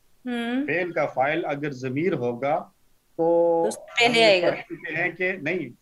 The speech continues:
Speaker 2: पहले नहीं आएगा ना। fail का file अगर ज़मीर होगी,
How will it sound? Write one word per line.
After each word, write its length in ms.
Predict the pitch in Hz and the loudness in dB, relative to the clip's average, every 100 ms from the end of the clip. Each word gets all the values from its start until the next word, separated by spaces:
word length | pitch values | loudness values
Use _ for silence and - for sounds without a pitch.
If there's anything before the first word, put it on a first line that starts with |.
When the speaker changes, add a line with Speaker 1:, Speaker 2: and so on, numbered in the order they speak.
| 139 | -10
Speaker 2:
पहले 540 | 143 113 - 147 165 | -6 -6 -4 -2 0
नहीं 140 | 190 175 | 0 0
आएगा 320 | 127 110 98 | 0 -2 -4
ना। 260 | 101 131 127 | -4 -8 -6
fail 300 | 147 165 170 | -4 -2 -2
का 120 | 160 | -2
file 320 | 139 147 160 | -2 -2 -2
अगर 140 | 156 | -4
ज़मीर 360 | 135 139 160 196 | -6 -2 0 0
होगी, 460 | 139 131 131 175 | 0 -4 -4 -6